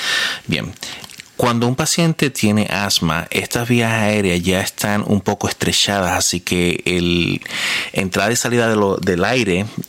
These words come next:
eh, se les complica un poquitito. No, no tanto que los vaya a afectar a un punto crónico, a excepción cuando,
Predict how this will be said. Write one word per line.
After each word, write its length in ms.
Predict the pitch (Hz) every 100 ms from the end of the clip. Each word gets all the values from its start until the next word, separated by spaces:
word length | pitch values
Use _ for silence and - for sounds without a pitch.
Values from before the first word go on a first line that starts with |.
| 90
eh, 520 | 92 90 85 85 - - 95
se 180 | - 110
les 120 | 101
complica 400 | 104 101 127 -
un 160 | - 175
poquitito. 560 | 175 - 131 80 - -
No, 240 | 120 147 170
no 360 | 151 180 185
tanto 360 | - 160 156 156
que 140 | 127
los 160 | 104 98
vaya 180 | 101 107
a 40 |
afectar 400 | - 101 - 90
a 40 | 92
un 120 | 92
punto 640 | - 92 90 90 85 82 - - - - -
crónico, 540 | 123 120 90 95 95
a 60 | -
excepción 520 | 92 87 - 92 95
cuando, 840 | - 95 92 90 90 87 90 95